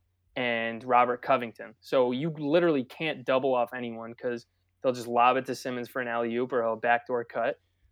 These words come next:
or they'll just cross court. He'll cross court pass. Embiid will cross court pass to any s-, spot up shooter, and they're shooting all around forty percent. So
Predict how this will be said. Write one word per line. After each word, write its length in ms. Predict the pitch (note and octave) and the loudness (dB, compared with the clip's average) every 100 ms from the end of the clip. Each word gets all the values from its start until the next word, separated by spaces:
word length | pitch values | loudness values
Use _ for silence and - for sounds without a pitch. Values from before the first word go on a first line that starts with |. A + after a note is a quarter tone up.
| _ | _
or 380 | - B2+ B2 A#2+ | 0 4 6 6
they'll 160 | A#2+ A#2+ | 4 0
just 160 | B2 | 0
cross 260 | - C3 B2+ | -2 2 2
court. 300 | - C3+ A#2+ | 0 -2 -2
He'll 180 | - D#3+ | 0 0
cross 360 | D#3+ E3 D3 - | 2 4 4 4
court 280 | E3 C3 | 0 0
pass. 540 | - C3 A#2+ C3 - _ C3 | 2 0 0 -4 -12 _ -6
Embiid 240 | B2+ C3 | -2 0
will 120 | C3 | -2
cross 260 | - B2+ A#2+ | 0 -2 0
court 200 | C3 A#2+ | 0 0
pass 240 | A#2+ A#2+ | 0 -2
to 220 | - A#2 A2 | -2 -2 -2
any 220 | C#3+ D3 C#3+ | -2 -2 -2
s-, 240 | - - _ | -6 -16 _
spot 360 | - - C3+ B2+ | -16 0 2 2
up 100 | A#2+ | 0
shooter, 460 | - C#3+ A#2 A2+ _ _ _ - | -4 -2 -2 -6 _ _ _ -4
and 80 | |
they're 80 | C#3 | -2
shooting 320 | C3+ D3+ C3+ | 0 -2 -2
all 180 | B2 C3+ | 0 2
around 240 | B2+ A#2+ - | 2 0 -4
forty 260 | C#3 B2 | -4 -4
percent. 440 | A2+ A#2+ C#3 A#2 - | -4 -8 -8 -8 -8
So 420 | A#2+ A2 A2 | -8 -6 -8